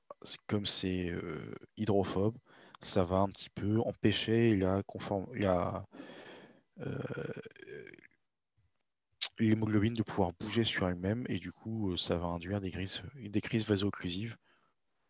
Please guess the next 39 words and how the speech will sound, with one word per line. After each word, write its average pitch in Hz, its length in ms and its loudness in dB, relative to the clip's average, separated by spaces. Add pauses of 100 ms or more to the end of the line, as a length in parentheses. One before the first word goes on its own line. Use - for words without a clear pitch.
(200)
En - 40 -20
fait, 110 80 10
c'est - 160 6
comme 110 180 4
si, 123 380 4
euh, 98 360 6
l'emplacement 113 480 6
de 123 60 2
la 107 100 6
glu-, - 200 -2
de 101 200 -2
la 92 340 2
glutamine 110 680 0 (200)
par 104 120 6
une 98 120 -2
valine, 101 320 0
c'est - 160 -2
comme 101 160 -2
si - 140 0
on 113 60 0
vous 104 200 -4
enlevait, 110 400 6
euh, 92 180 4 (560)
une 107 160 -4
jambe. 101 280 2 (1200)
Bah, 87 840 4
vous 95 160 0
allez 95 120 4
plus - 240 -6
pouvoir 107 300 8
marcher 113 600 6
et 107 120 4
vous 98 260 2
allez 98 140 8
un 95 80 4
petit - 180 -4
peu, 117 300 6
bah, 87 360 4 (1000)
euh, - 40 -12